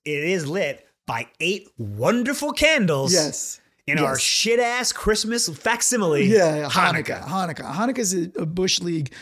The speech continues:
Speaker 2: holiday, but I do do it too. I mean, I, obviously I do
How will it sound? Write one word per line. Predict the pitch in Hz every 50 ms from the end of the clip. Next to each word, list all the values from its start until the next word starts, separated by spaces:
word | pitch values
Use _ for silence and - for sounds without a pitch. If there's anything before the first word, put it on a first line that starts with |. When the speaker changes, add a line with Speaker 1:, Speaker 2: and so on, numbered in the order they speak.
| - -
Speaker 2:
holiday, | - 214 247 247 233 214
but | 180 196
I | 196 196
do | 180 220 294 254
do | 190 262 269 202
it | 151 127
too. | - 233 254 190 160
I | 156
mean, | 170 170
I, | 156
obviously | 151 254 190 196 170 151 139 - 156 139
I | 135 143
do | 139 - - 147 143